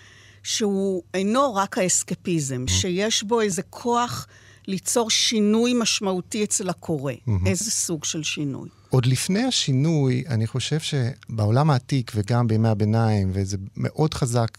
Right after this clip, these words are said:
Speaker 2: הדקמרון של בוקאצ'ו, זה שהנחמה של הספרות קשורה ליצירה של קהילה,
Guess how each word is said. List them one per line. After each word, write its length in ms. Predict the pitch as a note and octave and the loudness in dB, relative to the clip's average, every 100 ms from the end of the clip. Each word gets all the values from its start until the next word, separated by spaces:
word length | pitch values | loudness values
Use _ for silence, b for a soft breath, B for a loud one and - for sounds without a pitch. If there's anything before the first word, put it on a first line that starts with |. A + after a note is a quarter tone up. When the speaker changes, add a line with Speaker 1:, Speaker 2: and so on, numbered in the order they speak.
| - | -8
Speaker 2:
הדקמרון 540 | G2+ G2+ A2 G2 G#2 G#2+ | -6 -2 -2 0 0 0
של 100 | G#2 | -2
בוקאצ'ו, 540 | G2+ - G2+ - G2+ - B B B B B - | -4 -2 -2 -2 -8 -8 B B B B B -6
זה 80 | |
שהנחמה 920 | A2 - A2 A2+ - A#2+ B2 D3+ F3 F3 - - - | -2 2 2 2 2 0 2 2 0 -2 -6 -20 -6
של 160 | C3+ | -4
הספרות 460 | A#2 - - D3+ D#3+ | -2 -4 -2 -4 -4
קשורה 500 | - - A#2 B2+ C#3+ | -6 -4 0 2 2
ליצירה 520 | C3 G#2+ - A2+ A#2 | 2 0 0 0 0
של 160 | B2 A#2+ | -2 -6
קהילה, 480 | - G#2 G2+ A#2 | -2 0 4 2